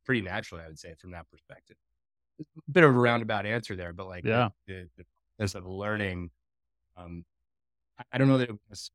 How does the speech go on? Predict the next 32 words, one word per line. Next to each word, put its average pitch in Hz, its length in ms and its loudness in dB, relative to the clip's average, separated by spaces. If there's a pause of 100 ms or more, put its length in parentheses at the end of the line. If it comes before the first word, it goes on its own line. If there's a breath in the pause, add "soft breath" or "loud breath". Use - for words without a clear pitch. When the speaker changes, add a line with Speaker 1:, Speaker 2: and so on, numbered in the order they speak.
(100)
Speaker 1:
learning 95 520 -10
how 90 120 -10
to 87 80 -10
vision 87 340 -14
cast 85 380 -18
or, 80 240 -18
or 87 420 -16
have 95 260 -10
influence 85 580 -14
or 90 80 -14
anything 85 240 -18
like 76 180 -20
that. 92 140 -10
It 104 40 -4
Speaker 2:
Yeah. 107 140 2
Speaker 1:
just 110 120 -2
kind 82 120 -18
of 76 100 -20
came. 82 320 -16 (1500)
Speaker 2:
No, 180 100 8
I 208 160 8
actually 208 240 -2
think 220 140 2
that's 156 200 4
a 139 40 -2
good 120 180 2
point. 101 320 2
Like, 127 160 2
I, 139 220 6
I 139 120 6
think 151 240 2
almost, 117 580 0